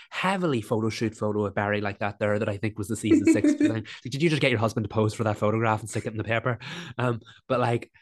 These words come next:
Speaker 1: it, that, that, this is, this is the stuff that a final season should be full of. Um, I just watched the series finale of Titans, which is a show that didn't know it was gonna end, and somehow their final episode felt like a beautifully nostalgic trip through memory lane that tied up all of the show's main storylines.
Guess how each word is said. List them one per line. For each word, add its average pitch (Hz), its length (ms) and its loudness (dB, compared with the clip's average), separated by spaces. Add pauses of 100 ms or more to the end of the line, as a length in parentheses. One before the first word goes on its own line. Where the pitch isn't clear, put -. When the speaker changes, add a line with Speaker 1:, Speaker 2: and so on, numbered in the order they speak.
(360)
Speaker 1:
it, 147 280 -6
that, 147 400 -4
that, 160 260 -2
this 147 180 0
is, 131 160 -2
this 127 220 -2
is 123 100 -2
the 127 80 -6
stuff 110 300 -4
that 104 100 0
a 98 60 -2
final 98 320 -4
season 92 320 -4
should 92 180 -6
be 92 120 -4
full 95 240 0
of. 95 180 2 (500)
Um, 107 220 -2
I 107 80 0
just 120 240 -2
watched 107 220 -2
the 107 80 -8
series 95 340 0
finale 92 380 -4
of 92 100 -8
Titans, 98 460 -6
which 101 120 -4
is 101 80 -6
a 95 40 -10
show 95 180 0
that 92 160 -4
didn't 92 260 -4
know 90 180 -4
it 87 60 -8
was 92 140 -6
gonna 92 200 -4
end, 95 360 -4
and 98 100 -6
somehow 95 440 -4
their 95 100 -4
final 95 320 -4
episode 92 380 -6
felt 95 240 -2
like 95 240 -4 (260)
a 101 100 -2
beautifully 95 640 -4
nostalgic 92 720 -6
trip - 240 -8
through 98 140 -6
memory 95 340 -4
lane 95 240 -4
that 95 100 -6
tied 92 240 -2
up 92 160 -6
all 98 180 0
of 95 80 -8
the - 60 -12
show's 95 260 -4
main 95 180 -4
storylines. 98 580 -4